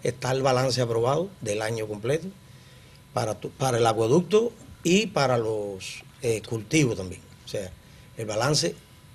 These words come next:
está aprobado y hay suficiente abasto para eso. Hay en, en la temporada de sequía, o sea, que tenemos treinta y dos fuentes que sufren el,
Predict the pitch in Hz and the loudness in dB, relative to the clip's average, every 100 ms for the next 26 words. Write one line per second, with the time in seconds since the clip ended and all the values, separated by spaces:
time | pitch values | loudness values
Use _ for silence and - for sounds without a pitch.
0 | - - 143 143 156 180 196 - 139 120 | -20 -2 0 6 6 6 2 -2 0 4
1 | 117 127 127 139 127 127 143 131 123 135 | 6 6 4 0 -2 0 2 0 -2 -10
2 | - - - - - - 104 120 127 175 | -12 -20 -20 -20 -10 -4 0 0 0 -6
3 | 185 - 117 98 92 - - - - - | -10 -6 -4 -4 -6 -10 -18 -20 -20 -20
4 | - - - - - - - - 170 185 | -20 -20 -20 -20 -20 -20 -20 0 10 12
5 | 208 202 - 151 147 147 - 147 143 131 | 12 10 4 6 6 6 4 4 6 4
6 | 127 120 127 156 165 165 160 156 - - | 2 4 6 6 4 0 0 -2 -8 -20
7 | - - - - - - - 120 113 110 | -20 -20 -20 -20 -20 -20 -8 -2 -2 -2
8 | 104 107 123 147 - 120 104 101 101 139 | -4 -2 0 0 -2 -2 -4 -8 -4 -2
9 | - 151 139 160 185 - - - - - | 4 4 4 -4 -10 -16 -20 -20 -20 -20
10 | - - - 120 139 151 - - - - | -20 -20 -6 2 4 2 -2 -16 -18 -10
11 | - 196 196 170 170 202 - - - - | 2 4 6 4 0 -6 -16 -20 -20 -20
12 | - - - - - - - - - - | -20 -20 -20 -20 -20 -20 -20 -20 -20 -20
13 | - 127 117 107 104 104 | -6 0 0 0 -4 -6